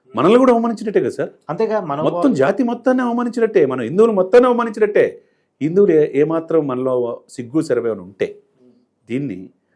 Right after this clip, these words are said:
Speaker 1: ఒక ఉద్యమంలా తేవాలి. ఒక పవన్ కళ్యాణ్ గారు ఎందుకు
Speaker 2: మొదటిసారి
Speaker 1: సృష్టించాలి?
Speaker 2: మీ నోటి నుంచి ఈ పదాలు వింటున్నా.
Speaker 1: నేను ఎప్పుడూ మాట్లాడేవాడు కాదు, మీరు చెప్పారు కాబట్టి, ఇవన్నీ పక్కన పెట్టి మాట్లాడమని అన్నారు కాబట్టి,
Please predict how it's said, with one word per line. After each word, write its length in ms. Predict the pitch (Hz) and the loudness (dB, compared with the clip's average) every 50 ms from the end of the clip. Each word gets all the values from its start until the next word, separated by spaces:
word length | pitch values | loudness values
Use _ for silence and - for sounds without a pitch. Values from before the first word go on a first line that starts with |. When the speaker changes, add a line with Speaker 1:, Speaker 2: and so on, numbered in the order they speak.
| _ _ - | _ _ -10
Speaker 1:
ఒక 120 | - - | -6 -4
ఉద్యమంలా 460 | 196 - 135 147 240 254 247 226 185 | -2 -2 -2 -2 -2 -2 0 2 0
తేవాలి. 320 | 139 - 107 101 98 92 90 | 0 0 -2 -4 -4 -6 -8
ఒక 120 | - - | -10 -12
పవన్ 260 | 123 - 120 160 202 | -6 -4 -4 -2 -2
కళ్యాణ్ 240 | 202 226 226 233 226 | -2 -2 -2 -2 -4
గారు 300 | 233 226 220 226 220 214 | -6 -4 0 0 2 2
ఎందుకు 160 | 214 208 214 | 0 0 -2
Speaker 2:
మొదటిసారి 180 | - 143 165 208 | -4 -4 -4 -4
Speaker 1:
సృష్టించాలి? 300 | 165 175 170 165 160 156 | -2 0 0 2 0 0
Speaker 2:
మీ 100 | 151 151 | -2 -2
నోటి 260 | 147 147 147 147 156 | -2 -4 -4 -4 -8
నుంచి 160 | 156 151 151 | -12 -10 -10
ఈ 40 | 139 | -8
పదాలు 300 | 139 139 131 131 131 127 | -6 -4 -2 -2 -2 -4
వింటున్నా. 340 | 123 123 120 123 113 110 - _ - | -6 -10 -12 -14 -16 -16 -14 _ -6
Speaker 1:
నేను 160 | 139 151 147 | -2 0 0
ఎప్పుడూ 260 | 147 147 247 254 247 | 0 0 2 0 0
మాట్లాడేవాడు 480 | 151 151 156 175 233 226 226 220 202 170 | 2 0 0 2 2 2 2 2 2 4
కాదు, 180 | 165 160 139 | 4 4 4
మీరు 140 | 120 120 117 - 147 | 2 -2 -4 -4 -4
చెప్పారు 240 | 143 - 214 208 | 0 2 4 6
కాబట్టి, 220 | 190 185 165 135 135 | 6 6 6 4 4
ఇవన్నీ 160 | 135 135 139 | 2 2 2
పక్కన 260 | - 143 139 - 190 196 | 0 0 0 0 2 2
పెట్టి 180 | 196 190 190 | 2 2 2
మాట్లాడమని 440 | 180 160 160 160 165 165 170 160 151 | 2 0 0 0 -2 -4 -4 -4 -4
అన్నారు 200 | 135 127 135 156 | -4 -2 -2 0
కాబట్టి, 500 | 147 135 104 90 90 - 180 302 320 - | 2 2 0 0 -2 -4 -6 -6 -6 -10